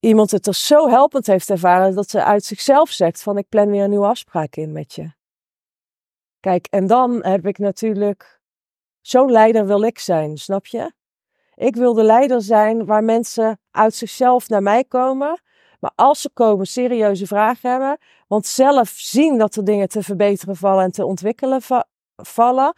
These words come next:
Dat ik niet de persoon ben die gaat zeggen hoe het moet. Maar als ik ga coachen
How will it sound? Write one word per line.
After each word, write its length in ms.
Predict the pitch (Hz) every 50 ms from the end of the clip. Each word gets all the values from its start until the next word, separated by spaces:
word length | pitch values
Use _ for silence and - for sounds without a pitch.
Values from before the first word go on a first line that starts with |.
| _ _ _ _
Dat 200 | _ - 240 240
ik 120 | 269 247 -
niet 360 | 233 240 269 311 381 381 -
de 80 | - 226
persoon 440 | - 226 208 - - 233 220 208
ben 180 | 202 208 202 202
die 100 | 185 202
gaat 220 | - - 208 -
zeggen 320 | - - 220 196 - 165 196
hoe 140 | 196 202 196
het 100 | 185 175
moet. 340 | 196 226 269 330 - - - _ _ _ _ _
Maar 140 | - 190 175
als 360 | 135 208 240 269 330 - -
ik 100 | 359 -
ga 140 | - 294 277 -
coachen 540 | - 262 254 247 240 - - 247 226 233